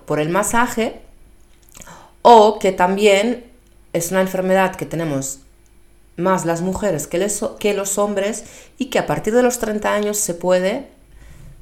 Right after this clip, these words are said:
mm, se puede mostrar más. O sea, mm, es allí cuando empezamos a sentir todos estos síntomas.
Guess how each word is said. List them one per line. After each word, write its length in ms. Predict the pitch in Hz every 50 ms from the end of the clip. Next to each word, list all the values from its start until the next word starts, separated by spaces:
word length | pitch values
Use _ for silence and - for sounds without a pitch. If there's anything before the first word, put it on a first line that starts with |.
| - -
mm, 320 | - 160 156 156 156 151 143 - - - - - - - -
se 180 | - - 175 156
puede 180 | - 185 185
mostrar 380 | 180 170 170 - 165 160 151 143
más. 380 | 135 127 147 170 - - - - - -
O 40 | -
sea, 360 | - 143 135 131 123 120 - -
mm, 960 | - 135 127 123 123 127 127 123 123 135 139 135 131 131 127 127 123 - -
es 220 | 87 98 - - 156
allí 200 | 147 147 160 156
cuando 220 | 156 147 147 143
empezamos 400 | 135 135 - - 147 151 147 151
a 40 | 143
sentir 380 | - - 139 131 139 143 143
todos 240 | - 139 131 131 127
estos 240 | 127 - - 127 -
síntomas. 600 | - - 127 117 117 - 113 113 110 - - -